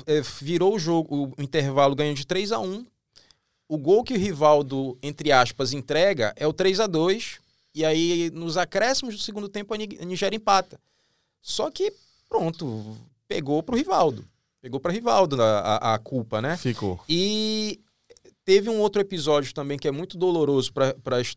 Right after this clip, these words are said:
Speaker 1: pra, pra relação dele com a seleção, que é dois mil e um. É, o primeiro jogo de Leão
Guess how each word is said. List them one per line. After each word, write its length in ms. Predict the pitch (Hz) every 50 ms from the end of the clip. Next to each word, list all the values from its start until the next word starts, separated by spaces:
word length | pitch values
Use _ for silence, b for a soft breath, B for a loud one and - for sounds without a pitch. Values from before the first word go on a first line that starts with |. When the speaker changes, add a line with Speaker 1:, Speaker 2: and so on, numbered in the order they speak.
| - _ _
Speaker 1:
pra, 300 | 131 123 120 117 110 101 110
pra 320 | _ 135 127 127 123 113 117
relação 440 | 120 135 139 139 131 - - 139 135
dele 160 | 139 131 127
com 100 | - 139
a 40 | 123
seleção, 500 | - - 120 110 107 - - 165 196 185
que 100 | 165 175
é 40 | 165
dois 160 | 160 165 151
mil 160 | 170 190 208
e 80 | 208 175
um. 240 | 165 175 180 160 - _ _ _ _ _ _ _ _ _ _ _ _
É, 460 | 107 113 113 113 110 110 107 104 104 107
o 40 |
primeiro 340 | 110 - 143 139 156 180 190 170
jogo 200 | 147 170 165 156
de 140 | 139 156
Leão 500 | 165 170 165 143 135 143 156 160 143 113